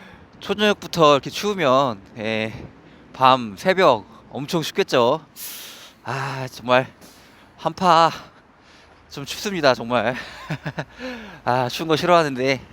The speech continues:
아, 종로 가서,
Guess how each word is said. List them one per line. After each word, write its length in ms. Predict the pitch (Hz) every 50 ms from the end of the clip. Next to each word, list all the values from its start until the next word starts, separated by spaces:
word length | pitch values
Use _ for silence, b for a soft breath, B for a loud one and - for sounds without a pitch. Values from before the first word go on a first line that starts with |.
| - - B B B B B B B B B B B B B B B -
아, 360 | 110 110 120 123 120 113 - - - B B B B B B B 143 127
종로 240 | - 139 156 160 143
가서, 480 | 139 135 - 165 151 147 160 165 135